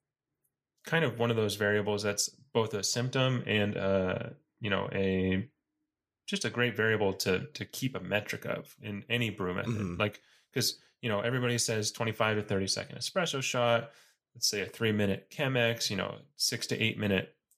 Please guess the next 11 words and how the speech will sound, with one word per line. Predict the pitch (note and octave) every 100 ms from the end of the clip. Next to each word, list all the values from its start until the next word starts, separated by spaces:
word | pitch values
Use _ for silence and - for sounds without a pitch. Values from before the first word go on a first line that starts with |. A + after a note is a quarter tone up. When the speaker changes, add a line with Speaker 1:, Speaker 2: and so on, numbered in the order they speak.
| -
Speaker 1:
drip | B2 -
coffee. | - G#2+ - G#2+ G2+ G#2 - _ _ _ _
Those | C#3+ F#3
are | F#3
all |
time | D3 B2+ C3+ B2+
variables, | A2 G#2 G2+ G2
and | G2+
those | A2 B2
are | A#2
all | G#2+ G#2 -